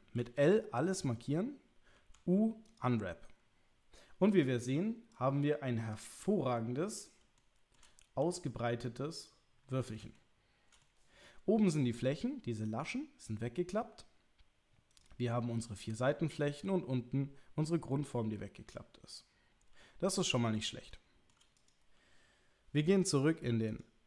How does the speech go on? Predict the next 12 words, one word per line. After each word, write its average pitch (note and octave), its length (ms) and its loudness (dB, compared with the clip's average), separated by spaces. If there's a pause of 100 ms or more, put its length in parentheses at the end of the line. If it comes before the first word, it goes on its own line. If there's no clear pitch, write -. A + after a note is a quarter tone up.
(260)
Solid F3 500 2
Mode F#3+ 380 2 (920)
und F3+ 300 6 (220)
mit - 300 -4
Alt B2 260 0
H A#2 200 2
blenden A#2 400 -2
wir A2+ 160 0
wieder A#2+ 180 -2
den D3+ 140 0
Rest A#2+ 440 -4
ein. - 160 -12